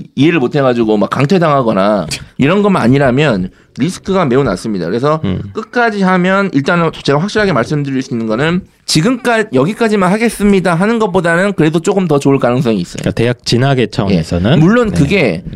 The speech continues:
Speaker 1: 서울대를 가거나 그런 건 아니에요.
Speaker 2: 음, 음.
Speaker 1: 그냥 약간의 선택지가 좀 더 늘어난다.
Speaker 2: 네.
Speaker 1: 예, 요 정도 상황입니다.
Speaker 2: 예.
Speaker 1: 네.
Speaker 2: 지금 수시에서 갈 수 있는 대학보다는 높아질 가능성이
Speaker 1: 예,
Speaker 2: 높다.
Speaker 1: 그렇습니다.
Speaker 2: 그러니까 불안해, 불안해하거든. 나는
Speaker 1: 네.
Speaker 2: 수능까지 했는데 오히려 수시보다 못 갈까 봐.
Speaker 1: 네.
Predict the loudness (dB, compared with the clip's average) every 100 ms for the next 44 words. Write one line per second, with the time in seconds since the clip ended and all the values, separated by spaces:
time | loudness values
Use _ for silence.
0 | -6 0 0 2 0 2 0 0 0 0
1 | 0 0 2 2 2 0 -2 -4 -4 -4
2 | 0 2 0 -6 -8 -8 -4 -2 2 0
3 | 0 -4 0 -2 0 -2 0 0 0 0
4 | 0 -4 -6 -2 -2 -2 -6 0 4 4
5 | 4 2 2 0 -2 -6 -10 -16 _ _
6 | -14 -14 -14 -6 -4 0 0 2 2 0
7 | 0 -2 0 0 0 -2 -2 -2 2 4
8 | 4 0 -6 -16 -20 _ -20 _ -8 -4
9 | -2 -2 -4 -8 -10 -10 -8 -6 -2 -2
10 | -4 -8 -12 -2 0 2 0 -2 -6 -8
11 | -4 -2 -2 -4 -6 -8 -8 -8 -8 -8
12 | -10 -10 -8 -6 -4 -4 -4 -4 -2 -2
13 | -2 -4 -4 -4 -2 -2 -4 -8 -6 -6
14 | -6 -14 -14 -16 -12 -10 -10